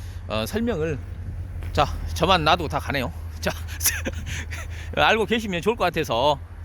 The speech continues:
어, 전기차를 이렇게 선호하신 분들은 조금, 어, 눈에는, 어, 좀 약하다. 아, 이거, 이거죠.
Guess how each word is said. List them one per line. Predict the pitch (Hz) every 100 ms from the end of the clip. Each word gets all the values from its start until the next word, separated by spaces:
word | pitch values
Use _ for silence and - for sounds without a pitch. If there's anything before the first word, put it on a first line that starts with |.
| - -
어, | 151
전기차를 | 151 269 285 240 233 208 202 202 202
이렇게 | 190 175 170 170
선호하신 | 240 233 208 262
분들은 | 233 139 147 147
조금, | - - - 185 185 - - - - -
어, | - 147 156 160
눈에는, | 180 254 226 190 165 - - - - - - - - - -
어, | 131 143 147 151 147 - -
좀 | 185 175 - - - - - - - -
약하다. | 104 - 220 190 - - -
아, | - 117 110 - -
이거, | 123 143 165 - - - - - -
이거죠. | 117